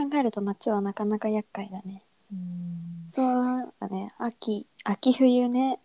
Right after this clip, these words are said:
Speaker 1: 少ないもんね。
Speaker 2: うん。そうなんだよね。夏でも、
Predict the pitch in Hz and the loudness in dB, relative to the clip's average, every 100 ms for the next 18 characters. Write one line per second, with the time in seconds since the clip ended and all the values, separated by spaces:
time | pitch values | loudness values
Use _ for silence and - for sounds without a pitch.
0 | - - 262 254 254 202 185 185 196 202 | -14 -2 2 6 6 4 -2 -2 0 0
1 | - _ _ - - 233 196 185 175 185 | -2 _ _ -14 -8 -6 -6 -8 -10 -10
2 | 185 - 180 185 202 214 220 220 220 220 | -10 -10 -10 -10 -8 -8 -6 -6 -6 -6
3 | 220 _ _ _ _ _ _ _ _ _ | -10 _ _ _ _ _ _ _ _ _
4 | - 185 175 - 233 214 202 175 | -12 -8 -8 -6 -4 0 0 -2